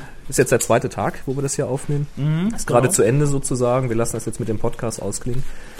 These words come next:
Speaker 1: Und wir haben bis jetzt vier Aufgaben gelöst.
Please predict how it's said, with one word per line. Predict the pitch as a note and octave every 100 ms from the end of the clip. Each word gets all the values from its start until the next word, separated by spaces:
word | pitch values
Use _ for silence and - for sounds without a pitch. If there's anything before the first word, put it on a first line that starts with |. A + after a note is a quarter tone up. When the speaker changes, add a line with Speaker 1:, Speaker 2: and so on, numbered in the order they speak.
| -
Speaker 1:
Und | - A#2+
wir | B2+
haben | D3+
bis | D3
jetzt | D3 - -
vier | - E3+ A3+ G3 -
Aufgaben | D#3+ - G#2+ G2+ G#2+ G#2+ - - - - -
gelöst. | B2+ A#2 G2+ C3+ - -